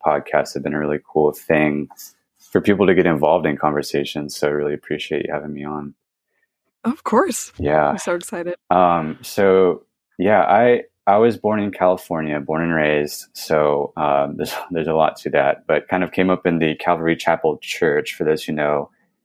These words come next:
Speaker 1: um, about that. It's highly West Coast kind of non-denominational movement, which,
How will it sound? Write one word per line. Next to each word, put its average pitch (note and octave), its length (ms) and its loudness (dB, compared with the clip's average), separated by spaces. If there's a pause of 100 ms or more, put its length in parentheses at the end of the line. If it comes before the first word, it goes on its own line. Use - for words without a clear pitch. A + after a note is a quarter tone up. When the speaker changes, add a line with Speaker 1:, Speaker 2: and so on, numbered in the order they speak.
(280)
Speaker 1:
um, D2 440 -2
about D#2+ 380 2
that. D2 320 4
It's - 180 -12 (100)
highly F2+ 640 0 (100)
West E2 480 -2
Coast D#2 260 -2
kind E2 140 -2
of D2+ 60 -4
non-denominational D#2 880 -4
movement, D2+ 400 -8
which, - 300 -6